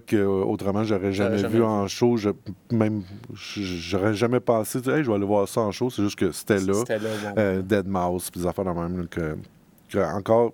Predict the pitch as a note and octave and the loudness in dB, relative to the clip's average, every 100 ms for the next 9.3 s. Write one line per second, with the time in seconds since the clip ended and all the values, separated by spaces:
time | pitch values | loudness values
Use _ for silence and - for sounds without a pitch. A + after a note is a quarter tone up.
0 | - - C3 C3+ B2+ A#2 G2+ C#3 B2 A2+ | -2 0 2 4 4 2 0 -2 2 2
1 | A2+ A#2 G2+ G2 C3 B2 G2+ G#2+ F#2+ G2+ | 4 2 2 0 0 0 2 2 2 0
2 | A2 A#2 G#2+ F2+ F#2 F2+ G#2 G2 F2 G2+ | 0 -2 -2 -2 -2 0 0 0 -4 -6
3 | - - - - - G#2 F#2 G2 - G#2 | -6 -18 -20 -10 -4 -2 0 -2 0 0
4 | F2+ G2 F2 F2 - - _ - A2 A#2+ | 0 0 -2 -4 -20 -20 _ -2 -2 4
5 | G2 F#2+ G#2 G2 G2+ - A2+ G#2+ G#2+ G2 | 2 4 0 0 -2 -2 0 0 2 2
6 | F2+ G2+ G#2 G2+ F#2 F#2+ G#2+ A#2+ - - | 2 -2 -2 -2 0 -2 -2 -4 -8 -14
7 | - - G2+ G2+ - G#2+ G2 G#2+ G2 - | -16 -6 0 0 0 -2 -2 0 -2 -2
8 | G#2 A2+ A2+ A#2 A#2+ A#2+ G2+ F#2+ G#2+ G2 | -4 2 4 4 2 0 0 0 0 0
9 | F#2+ G2+ G2 | 0 -2 -6